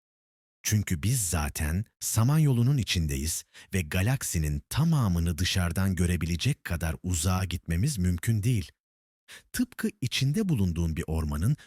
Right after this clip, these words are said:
tüm şeklini görememen gibi. Ancak bilim insanları, gökyüzünde başka galaksilere bakarak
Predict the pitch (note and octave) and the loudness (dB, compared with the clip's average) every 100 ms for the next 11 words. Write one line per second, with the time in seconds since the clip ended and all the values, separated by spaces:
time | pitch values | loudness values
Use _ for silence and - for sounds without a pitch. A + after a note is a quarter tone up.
0 | _ - A3+ B3 - G2+ F2 E2+ G#2 D#3+ | _ -2 0 2 0 -2 -2 -2 -2 0
1 | F#2+ F2 F2 D#2+ D2 C#2+ C#2 - - _ | 0 2 2 0 -2 -4 -6 -10 -14 _
2 | _ _ _ _ _ - A2+ F#2+ F2 - | _ _ _ _ _ -2 0 0 -2 -2
3 | F2+ B2+ A2+ F2+ - D2 C#2 D2 B2+ _ | 0 2 2 0 -2 -4 -4 -4 -4 _
4 | _ _ _ _ - A#2+ - F#2 E2+ D#2+ | _ _ _ _ 0 0 2 -2 0 -2
5 | E2+ C2+ E2+ - D#3 G2 E2 E2 F2 E2 | -2 -2 -2 -2 -2 -2 -2 -4 -4 -2
6 | D#2 C#2 - D2 C#2 | -2 -4 -6 -6 -6